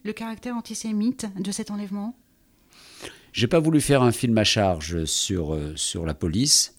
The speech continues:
Speaker 1: Ce n'est pas un ch-, un film à charge, parce qu'en
Speaker 2: Non,
Speaker 1: l'occurrence,
Speaker 2: non,
Speaker 1: les,
Speaker 2: j'ai pas
Speaker 1: les
Speaker 2: voulu,
Speaker 1: policiers sont plutôt
Speaker 2: parce que
Speaker 1: très
Speaker 2: ils
Speaker 1: humains
Speaker 2: se
Speaker 1: et très,
Speaker 2: sont,
Speaker 1: euh,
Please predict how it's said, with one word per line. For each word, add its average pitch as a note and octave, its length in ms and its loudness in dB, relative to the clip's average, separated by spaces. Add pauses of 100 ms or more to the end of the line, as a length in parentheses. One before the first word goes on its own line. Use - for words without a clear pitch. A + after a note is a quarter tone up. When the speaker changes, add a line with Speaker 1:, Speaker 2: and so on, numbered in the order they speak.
Speaker 1:
Ce - 80 -10
n'est A#3+ 60 0
pas F4+ 180 -2
un C4 60 -2
ch-, - 180 -10
un G#3 60 -8
film A3+ 180 -10
à A3 60 -12
charge, C4+ 220 -8
parce - 60 -14
qu'en A2+ 80 -2
Speaker 2:
Non, C3+ 140 4
Speaker 1:
l'occurrence, B2+ 240 4
Speaker 2:
non, C#3+ 120 8
Speaker 1:
les, D3 60 2
Speaker 2:
j'ai D3 120 2
pas E3 100 2
Speaker 1:
les D3 60 2
Speaker 2:
voulu, C3+ 120 2
Speaker 1:
policiers B2+ 340 2
sont B3 180 -8
plutôt - 180 -6
Speaker 2:
parce A2+ 220 2
que A2+ 540 4
Speaker 1:
très C4 160 -4
Speaker 2:
ils A2+ 160 2
Speaker 1:
humains C3 120 2
Speaker 2:
se C3+ 140 4
Speaker 1:
et A#2+ 40 4
très, - 160 4
Speaker 2:
sont, A2+ 460 4
Speaker 1:
euh, - 40 -20